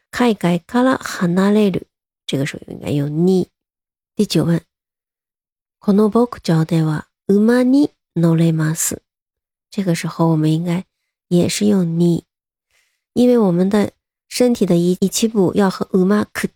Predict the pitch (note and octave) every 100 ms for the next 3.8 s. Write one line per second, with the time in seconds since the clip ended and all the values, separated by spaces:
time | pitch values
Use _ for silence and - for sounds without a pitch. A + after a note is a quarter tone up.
0 | - - - A3+ G3 F3 - - F3 _
1 | _ _ F3+ E3+ D#3+ C3 - F3 F#3 -
2 | _ _ _ _ _ _ _ _ _ _
3 | _ - F3+ F#3 F#3 - D#3+ D#3